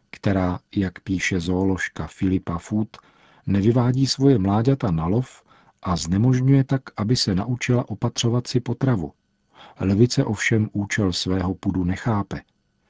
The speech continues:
Jak je tomu ale s lidmi nebo živočichy,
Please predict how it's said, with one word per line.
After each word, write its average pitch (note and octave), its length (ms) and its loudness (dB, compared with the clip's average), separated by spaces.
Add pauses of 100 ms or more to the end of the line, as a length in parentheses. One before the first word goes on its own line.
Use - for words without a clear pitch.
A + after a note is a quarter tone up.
(220)
Jak G2+ 220 0
je A2 80 6
tomu G#2+ 260 2
ale G2 160 2
s - 140 -4
lidmi F#2+ 340 2
nebo F#2 240 0
živočichy, F2+ 680 -2